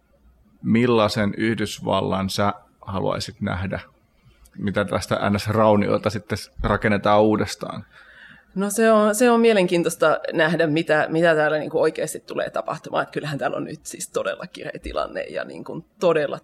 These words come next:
Speaker 2: todella isoja ongelmia. Ja, ja mikä mua huolettaa siinä, että, et toivottavasti Bidenista tulee presidentti, mutta, mutta ei sieltä kyllä mitään semmoista radikaalia, niinku, jotenkin ratkaisua isoihin ongelmiin oo, oo, niinku, siellä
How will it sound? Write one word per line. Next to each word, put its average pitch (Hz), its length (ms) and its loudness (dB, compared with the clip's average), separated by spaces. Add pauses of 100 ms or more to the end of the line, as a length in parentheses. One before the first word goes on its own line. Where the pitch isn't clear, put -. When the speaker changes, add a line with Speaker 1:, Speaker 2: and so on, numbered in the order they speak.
Speaker 2:
todella 151 440 0
isoja - 380 -8
ongelmia. 131 600 -6
Ja, 92 280 0
ja 147 140 -4
mikä 147 180 -6
mua 143 160 -2
huolettaa 151 500 -2
siinä, 147 260 -6
että, - 280 -4
et - 280 -10
toivottavasti 175 600 0
Bidenista 175 500 0
tulee 185 240 2
presidentti, 175 600 0
mutta, 156 440 0
mutta - 320 -2
ei - 220 -2
sieltä 147 220 -2
kyllä 156 200 -4
mitään 156 260 0
semmoista 147 260 -4
radikaalia, 143 640 2
niinku, 139 240 -8
jotenkin 143 340 -8
ratkaisua 165 540 -2
isoihin 151 420 -6
ongelmiin 147 580 -6
oo, 95 320 -10
oo, 101 180 -8
niinku, 95 360 -14
siellä - 300 -10